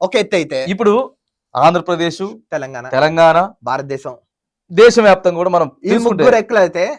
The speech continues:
Speaker 2: ఇక కొంతమంది
Speaker 1: ఉన్నారు.
Speaker 2: ఎవరెవరంటే మనం మాట్లాడుకుంటే ఆ ప్రధానంగా కేఏ పాల్.
Speaker 1: పాపం కేఏ పాల్.
Speaker 2: కేఏ పాల్ కొండ గుర్తు అని చెప్పేసి అని వచ్చింది.
Speaker 1: కొండ గుర్తు అని వచ్చాడు పాపం.
Speaker 2: కేఏ పాల్కి చాలా దారుణమైన పరిస్థితి ఉన్నది, అసలు గెలిచే
Speaker 1: అవును.
Speaker 2: పరిస్థితి లేదు. మరి
Speaker 1: అసలు
Speaker 2: ఎందుకు?
Speaker 1: ఆయన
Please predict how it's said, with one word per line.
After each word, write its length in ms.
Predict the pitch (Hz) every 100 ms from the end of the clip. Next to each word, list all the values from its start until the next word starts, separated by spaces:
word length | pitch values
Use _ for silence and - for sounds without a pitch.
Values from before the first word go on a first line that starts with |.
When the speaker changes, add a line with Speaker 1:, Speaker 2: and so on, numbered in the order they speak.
| -
Speaker 2:
ఇక 100 | 254
కొంతమంది 840 | 254 247 247 262 269 269 214 208 170
Speaker 1:
ఉన్నారు. 260 | 156 113 - _ -
Speaker 2:
ఎవరెవరంటే 500 | 180 240 233 233 226
మనం 200 | 226 202
మాట్లాడుకుంటే 680 | 190 190 190 190 190 180 175 _ _ _ _ -
ఆ 80 | 180
ప్రధానంగా 560 | 180 180 190 185 175
కేఏ 360 | 170 - 208 214
పాల్. 220 | 202 107 -
Speaker 1:
పాపం 200 | 107 117
కేఏ 180 | 135 117
పాల్. 180 | 95 - _ _ _ _ _ _ _ 170
Speaker 2:
కేఏ 280 | 214 233
పాల్ 340 | 226 220 208 190 151 156 _ _ _ _ _ _
కొండ 200 | 185 220
గుర్తు 280 | 220 196 196
అని 120 | 175
చెప్పేసి 260 | 151 143 165
అని 60 |
వచ్చింది. 200 | 196 -
Speaker 1:
కొండ 160 | 170 185
గుర్తు 240 | 175 156
అని 120 | 160 151
వచ్చాడు 220 | 135 117
పాపం. 240 | 113 107 _ _ _ _ 185
Speaker 2:
కేఏ 200 | 233 262
పాల్కి 340 | 247 240 196 185
చాలా 140 | 190
దారుణమైన 420 | 160 160 170 175
పరిస్థితి 380 | 160 147 147 143
ఉన్నది, 160 | 147 104
అసలు 340 | - _ 120
గెలిచే 120 | 170
Speaker 1:
అవును. 140 | 226 214
Speaker 2:
పరిస్థితి 300 | 202 196 170
లేదు. 160 | 147
మరి 140 | 131 165
Speaker 1:
అసలు 120 | 254
Speaker 2:
ఎందుకు? 140 | 262
Speaker 1:
ఆయన 140 | 269